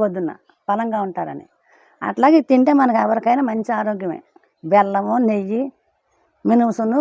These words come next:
కలుస్తుంది కాబట్టి బలమైన వస్తువు ఇది. అలాంటి వంట ఇవాళ మనం చేసుకుంటున్నాం. చూడండి, సున్నుండ చుడుతున్నా. చూడండి, ఇగో కేజీ మినుములు, అంటే పొట్టి మినుములు ఇవి. దేనికంటే ఇవి అయితేనే బలం ఉంటుందని ఇవి తీసుకున్నా. మేము ఇవే చేసుకుంటాం ఎప్పుడు. కదా, మా పిల్లలు కొంచెం పెద్ద అయ్యారు కదా,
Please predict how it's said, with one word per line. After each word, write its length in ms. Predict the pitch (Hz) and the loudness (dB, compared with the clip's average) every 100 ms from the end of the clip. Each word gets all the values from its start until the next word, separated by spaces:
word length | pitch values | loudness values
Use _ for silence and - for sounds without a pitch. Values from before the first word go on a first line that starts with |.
| 269 | 2
కలుస్తుంది 280 | 214 233 208 | 0 -2 -2
కాబట్టి 280 | 214 214 302 233 | -2 -4 -4 -2
బలమైన 260 | 226 226 202 | 0 -2 -4
వస్తువు 220 | - 202 | -6 -8
ఇది. 100 | 151 - _ _ _ _ _ _ - | -8 -12 _ _ _ _ _ _ -6
అలాంటి 300 | 233 254 240 233 | -2 0 0 0
వంట 140 | 208 339 | 2 4
ఇవాళ 140 | 269 254 | 4 4
మనం 120 | 233 220 | 0 0
చేసుకుంటున్నాం. 440 | 226 - 208 190 - - _ _ - | -2 -4 -4 -4 -8 -20 _ _ -4
చూడండి, 240 | 233 208 | -2 -2
సున్నుండ 240 | 220 254 247 214 | 0 0 0 0
చుడుతున్నా. 300 | 196 190 156 _ _ _ _ _ _ _ - | -2 -4 -6 _ _ _ _ _ _ _ 2
చూడండి, 200 | 294 294 240 | 6 6 6
ఇగో 100 | 220 - | 4 6
కేజీ 280 | 262 277 277 277 | 8 8 8 10
మినుములు, 300 | 311 339 - - | 10 8 4 0
అంటే 200 | 220 233 302 453 - 277 | -2 2 4 2 -2 -2
పొట్టి 180 | 254 285 | 4 6
మినుములు 260 | 269 240 180 | 8 6 2
ఇవి. 120 | - - - _ _ _ _ _ _ - 262 | -2 -12 -20 _ _ _ _ _ _ -2 4
దేనికంటే 460 | 302 311 285 285 302 | 6 6 6 6 6
ఇవి 80 | 277 | 6
అయితేనే 260 | 269 311 320 262 | 6 6 6 8
బలం 180 | 269 277 | 6 6
ఉంటుందని 260 | 285 254 294 | 6 6 6
ఇవి 80 | 294 | 6
తీసుకున్నా. 360 | 269 - 247 202 - - 208 | 4 2 0 -2 -4 -8 -2
మేము 140 | 214 226 | 2 6
ఇవే 120 | 311 302 | 6 6
చేసుకుంటాం 320 | 285 277 262 233 | 6 4 2 2
ఎప్పుడు. 200 | 240 247 311 - _ _ - _ - | 0 2 2 -2 _ _ -20 _ -2
కదా, 160 | 254 285 | 4 4
మా 60 | 262 | 6
పిల్లలు 220 | 262 269 285 | 4 4 4
కొంచెం 160 | 247 214 | 2 2
పెద్ద 160 | 247 226 | 2 6
అయ్యారు 160 | 285 285 | 6 6
కదా, 120 | 269 | 6